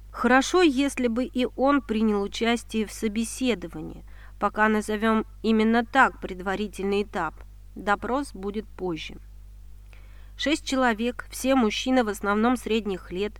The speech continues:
выглядят, как и положено ученым людям, вполне интеллигентно. Четверо в лабораторной одежде, двое в обычных костюмах. Встреть их Ляхов поодиночке, вряд ли сразу заметил бы разницу.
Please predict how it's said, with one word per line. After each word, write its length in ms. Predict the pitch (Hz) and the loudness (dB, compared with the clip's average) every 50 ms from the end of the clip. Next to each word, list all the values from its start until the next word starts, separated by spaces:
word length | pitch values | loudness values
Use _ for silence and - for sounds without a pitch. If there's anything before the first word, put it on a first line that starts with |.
| - - - - - - - - | -18 -18 -18 -18 -18 -18 -10 -2
выглядят, 600 | 196 220 269 254 254 262 254 226 196 208 - - | 2 2 4 4 4 4 2 2 0 -2 -4 -2
как 260 | - 208 208 208 - | 0 0 0 0 -2
и 20 | 214 | -4
положено 600 | - 208 226 233 226 220 208 190 185 202 208 202 | -2 0 2 2 4 2 2 0 0 0 0 0
ученым 440 | 202 202 - 220 202 196 196 196 196 196 | -2 -2 -2 -2 -2 0 0 -2 -2 -2
людям, 380 | 202 202 196 180 180 180 180 | -2 -2 -2 -2 -6 -6 -8
вполне 480 | - - - 190 190 202 226 269 285 262 | -8 -8 -6 -4 -2 0 2 2 4 4
интеллигентно. 960 | 233 208 - - 233 240 233 202 185 180 185 165 160 - - - - 165 160 - - - - - - - - - - | 2 2 0 -2 -2 -2 -2 -4 -4 -6 -4 -4 -4 -6 -8 -12 -12 -12 -14 -14 -16 -16 -18 -18 -18 -18 -18 -16 -8
Четверо 520 | - - 302 339 294 - 262 233 214 202 190 | -2 2 2 2 2 4 2 2 4 2 0
в 100 | 175 196 | 0 -2
лабораторной 680 | 208 196 196 202 208 - - 285 294 277 262 240 233 240 | -2 0 2 0 0 2 2 2 2 4 4 4 4 4
одежде, 540 | 240 220 196 202 196 156 165 - - - - - - - - - - - - | 2 2 0 -2 -4 -4 -4 -6 -12 -14 -14 -16 -16 -16 -16 -18 -16 -14 -10
двое 420 | 185 190 233 285 330 349 339 330 | -4 2 4 6 6 6 6 4
в 120 | 285 214 | 2 2
обычных 500 | 208 185 196 220 262 - - 269 254 - | 0 0 0 -2 -4 0 0 0 0 0
костюмах. 720 | - - 269 269 - - - 196 185 180 170 156 - - - - - - - - - - - - - - - | 0 0 -2 -2 -2 -6 -6 -4 -2 -2 -2 -4 -6 -10 -14 -18 -18 -20 -20 -20 -20 -20 -18 -18 -18 -18 -18
Встреть 480 | - - - - 233 254 277 320 - - | -18 -16 -8 -2 0 2 2 4 4 4
их 180 | 349 - - | 2 4 4
Ляхов 420 | 330 311 302 302 294 - - 277 - - | 4 6 8 8 6 6 4 -4 -4 0
поодиночке, 960 | - 254 269 262 233 262 262 254 254 254 247 226 - - - - 233 233 - - - - - - - | 4 4 4 4 4 4 4 4 6 4 4 2 0 -4 -6 -4 -6 -6 -6 -10 -16 -16 -14 -6 0
вряд 380 | 196 226 240 285 330 349 - | 4 6 8 8 8 6 6
ли 120 | - 302 277 | 4 2 2
сразу 460 | - - 254 240 240 240 220 220 226 | 2 2 4 6 6 6 6 4 0
заметил 520 | 208 226 226 226 233 233 220 - 190 196 | 0 2 4 4 4 4 4 2 -2 -4
бы 160 | 196 196 220 226 | -2 0 2 4
разницу. 680 | 240 226 196 180 - 165 156 - - - - 139 151 | 4 4 4 2 0 -4 -6 -6 -8 -14 -14 -14 -14